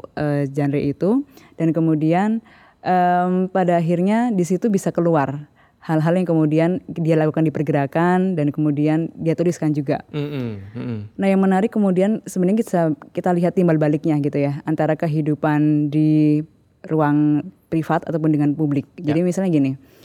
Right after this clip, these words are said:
Speaker 1: em, orang-orang yang kemudian di pergerakan, dia punya kemampuan untuk bisa mengartikulasikan pendapat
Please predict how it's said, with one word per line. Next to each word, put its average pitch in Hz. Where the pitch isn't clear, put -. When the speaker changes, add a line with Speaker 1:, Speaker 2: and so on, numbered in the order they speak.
Speaker 1:
em, 170
orang-orang 180
yang 214
kemudian 170
di 160
pergerakan, 151
dia 170
punya 175
kemampuan 180
untuk 185
bisa 165
mengartikulasikan 170
pendapat 147